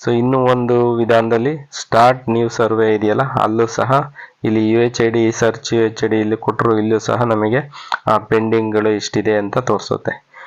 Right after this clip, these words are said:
ಈ ಪೆಂಡಿಂಗ್‌ಗಳು ಇಷ್ಟಿದೆ, ಇದನ್ನ ಯಾವ ರೀತಿ ಕ್ಲಿಯರ್ ಮಾಡ್ತಕ್ಕಂಥದ್ದು, ಆ, ನಾವು ಏನ್ ಮಾಹಿತಿನ ಕೊಡ್ಬೇಕು, ಈ ಏನಕ್ಕೆ ಸಂಬಂಧಪಟ್ಟಂತೆ ಇವು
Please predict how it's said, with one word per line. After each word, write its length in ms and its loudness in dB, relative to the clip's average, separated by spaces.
ಈ 140 2
ಪೆಂಡಿಂಗ್‌ಗಳು 920 2
ಇಷ್ಟಿದೆ, 480 0
ಇದನ್ನ 200 0
ಯಾವ 360 2
ರೀತಿ 280 -2
ಕ್ಲಿಯರ್ 360 0
ಮಾಡ್ತಕ್ಕಂಥದ್ದು, 1080 -2
ಆ, 360 2
ನಾವು 220 2
ಏನ್ 280 0
ಮಾಹಿತಿನ 440 0
ಕೊಡ್ಬೇಕು, 720 -2
ಈ 40 0
ಏನಕ್ಕೆ 720 0
ಸಂಬಂಧಪಟ್ಟಂತೆ 720 -2
ಇವು 300 0